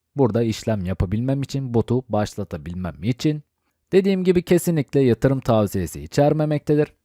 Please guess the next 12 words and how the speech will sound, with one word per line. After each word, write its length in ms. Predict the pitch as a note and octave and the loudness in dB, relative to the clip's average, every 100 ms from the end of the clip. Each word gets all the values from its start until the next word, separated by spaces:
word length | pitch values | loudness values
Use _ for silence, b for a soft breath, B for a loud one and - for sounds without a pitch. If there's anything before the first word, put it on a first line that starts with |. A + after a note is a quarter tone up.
| _ E3 | _ 0
Videonun 320 | F#3 F#3 F3 | 4 4 4
açıklama 400 | E3+ - E3+ D#3+ | 0 0 2 2
kısmından 520 | - A2 A2+ C3+ D#3 - | 0 -6 0 0 -2 -4
Veles'e 440 | D3 D#3+ G#2+ - | 2 4 4 2
ait 260 | G2+ B2+ - | 2 2 0
tüm 220 | C3 B2 | -2 0
linkleri 460 | G#2 - F2+ D#2 D2+ | -2 -2 -4 -4 -2
bulabilirsiniz. 840 | G2 C#2 F#2 D3 - C#3+ C#3 - | -2 -2 2 2 2 -4 -6 -4
Özellikle 560 | - D3+ B2 G2 - B2+ | 2 8 8 6 2 0
Telegram 480 | B2 A2+ G2+ F2+ D2+ | 2 0 0 -2 -4
gruplarına 540 | A2 G#2+ F2+ D2+ C#2+ | -4 -2 -4 -8 -4
katılıp 460 | - D3 C3+ C#3 | -2 2 2 0